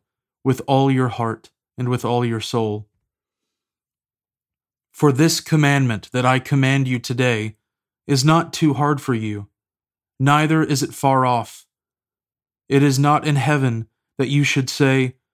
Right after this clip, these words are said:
"Who will ascend to heaven for us and bring it to us, that we may hear it and do it?" Neither is it beyond the sea that you should say,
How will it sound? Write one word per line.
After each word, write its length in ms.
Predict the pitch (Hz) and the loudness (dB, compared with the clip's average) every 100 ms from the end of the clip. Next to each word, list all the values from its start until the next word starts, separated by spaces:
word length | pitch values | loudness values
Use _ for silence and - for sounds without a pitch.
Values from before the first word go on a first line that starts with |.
| _ _ - | _ _ 0
"Who 220 | 175 180 | 4 6
will 180 | 165 151 | 4 4
ascend 600 | 139 - 156 160 151 - | 2 0 0 2 -2 -2
to 100 | 147 | -4
heaven 400 | 131 147 143 131 | -2 -2 0 -2
for 280 | - 143 143 | 0 0 2
us 380 | 117 - - - _ | 0 -4 -10 -14 _
and 180 | 131 135 | -2 2
bring 280 | 131 143 147 | 4 4 2
it 160 | 139 | -2
to 200 | - 156 139 | 0 2 2
us, 320 | 107 - - _ _ _ - | 0 -8 -10 _ _ _ -4
that 140 | 127 | 0
we 160 | 135 151 | 2 4
may 220 | 143 131 | 4 0
hear 320 | - 156 147 | 0 0 2
it 180 | 120 - | 0 -4
and 200 | 135 131 | -2 2
do 200 | 147 151 | 4 4
it?" 280 | 127 - - _ _ _ _ _ _ _ _ _ _ _ _ _ - | 2 -4 -20 _ _ _ _ _ _ _ _ _ _ _ _ _ -4
Neither 440 | 135 147 147 156 | 2 2 2 0
is 160 | 143 135 | 0 -2
it 120 | 139 | 0
beyond 440 | 135 135 139 143 | 2 4 4 2
the 120 | 131 135 | 0 -4
sea 540 | - 170 147 113 113 - _ _ _ _ - | -2 -2 -2 -4 -8 -18 _ _ _ _ -6
that 140 | 135 | -4
you 180 | 135 147 | 0 2
should 280 | 147 151 135 | 2 0 -2
say, 420 | - 143 139 131 | 0 0 0 -2